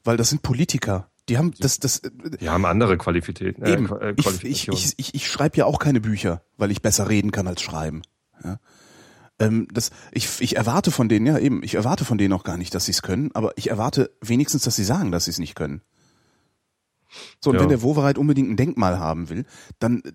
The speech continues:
Speaker 1: soll der sich irgendwie jemanden suchen, der Denkmäler bauen <laughs> kann oder sowas. Das, da, also, nee. Naja, also,
Speaker 2: Tja.
Speaker 1: ja, ich, ich, ich, ich, ich hoffe, dass irgendwann jemand kommt und sagt, so, wir stampfen das Ding, es reicht.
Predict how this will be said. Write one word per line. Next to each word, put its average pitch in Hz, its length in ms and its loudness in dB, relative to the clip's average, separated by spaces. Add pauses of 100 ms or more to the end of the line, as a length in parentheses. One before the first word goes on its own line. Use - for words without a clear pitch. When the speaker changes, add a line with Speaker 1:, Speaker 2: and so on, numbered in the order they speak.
(420)
Speaker 1:
soll 120 240 -2
der 147 100 6
sich 131 160 2
irgendwie 143 260 0
jemanden 131 300 2
suchen, 147 220 -4
der 120 100 4
Denkmäler 101 460 0
bauen 69 260 0
<laughs> - 0 -
kann - 320 -2
oder 117 160 -2
sowas. 98 300 0 (180)
Das, - 160 0 (540)
da, - 100 -4
also, 95 420 -2
nee. 85 400 -6 (1700)
Naja, 101 240 2
also, 95 220 4
Speaker 2:
Tja. 90 60 6
Speaker 1:
ja, 143 180 6
ich, - 220 -4
ich, - 180 -4
ich, - 220 -2
ich, 147 200 -2
ich - 140 -4
hoffe, 151 220 2
dass 117 180 0
irgendwann 113 340 0
jemand 95 260 0
kommt 104 220 0
und 95 120 -6
sagt, 87 240 -6
so, 92 120 -8
wir 82 80 -4
stampfen 82 340 -8
das 71 120 -8
Ding, - 160 -14
es - 240 -12
reicht. 78 380 -10